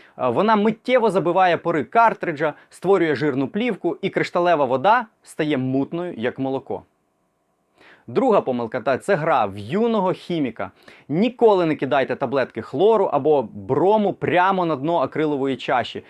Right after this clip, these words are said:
якщо не хочете отримати випалені білі плями назавжди. Використовуйте тільки плаваючий дозатор або скімер. Третій гріх — це вимикати спа-басейн з розетки на ніч з метою економії.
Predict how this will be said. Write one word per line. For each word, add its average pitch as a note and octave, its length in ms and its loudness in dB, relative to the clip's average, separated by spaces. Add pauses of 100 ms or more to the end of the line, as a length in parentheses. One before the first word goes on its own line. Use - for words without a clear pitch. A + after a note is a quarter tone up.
(140)
якщо B2+ 260 -4
не C3+ 100 -2
хочете F#3 360 -2
отримати F3+ 520 0
випалені F3 600 0
білі D#3 360 -2
плями B2+ 440 -2
назавжди. A#2+ 600 -2 (360)
Використовуйте E3+ 680 0
тільки C#3+ 300 -4
плаваючий E3+ 600 0
дозатор E3 580 0 (140)
або C3 440 0 (260)
скімер. A#2+ 580 -4 (1200)
Третій C3+ 380 -2
гріх — A3+ 380 -4 (180)
це G3 140 2
вимикати F#3 680 2
спа-басейн E3 720 0
з A#2+ 60 -4
розетки D3 640 0
на C3 140 -2
ніч A3+ 420 -2 (220)
з A#2 120 -10
метою G3 500 2
економії. C#3+ 600 -2